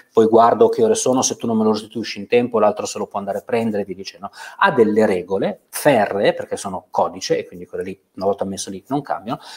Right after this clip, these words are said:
e gestisce questi token fungibili. Uno, un token è uguale all'altro. Come si passa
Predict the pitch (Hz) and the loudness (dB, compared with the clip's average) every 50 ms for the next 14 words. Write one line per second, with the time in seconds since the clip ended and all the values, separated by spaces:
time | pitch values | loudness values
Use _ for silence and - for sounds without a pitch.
0 | - - - 208 - 262 - - 113 - - - - 107 - - - - 95 87 | -10 0 2 4 4 4 4 2 2 0 0 0 -2 -2 -2 -2 -2 -2 -2 -2
1 | - - 95 - _ - - - 110 104 95 92 85 80 76 80 80 80 - _ | -2 -4 -6 -6 _ -14 -6 -2 -2 0 0 -2 -4 -6 -10 -10 -12 -14 -16 _
2 | _ _ _ _ _ _ _ _ _ _ _ _ - 175 151 139 131 131 139 143 | _ _ _ _ _ _ _ _ _ _ _ _ 4 6 8 8 8 6 6 4
3 | - - - - - _ _ _ _ _ _ _ _ 170 170 170 - 85 - 117 | 2 -2 -10 -14 -18 _ _ _ _ _ _ _ _ -2 0 0 0 0 0 -2
4 | 110 107 113 120 107 104 90 87 90 87 87 85 90 - - - - - - _ | -4 -2 -2 0 0 0 0 0 0 -2 -4 -4 -4 -6 -6 -10 -14 -18 -20 _
5 | _ _ _ _ _ _ _ - 240 254 254 254 - 170 - 165 143 113 98 - | _ _ _ _ _ _ _ 0 2 4 4 4 2 2 2 2 2 2 4 4
6 | - - - - - 101 95 92 92 - | 2 0 0 2 2 2 0 0 -2 -8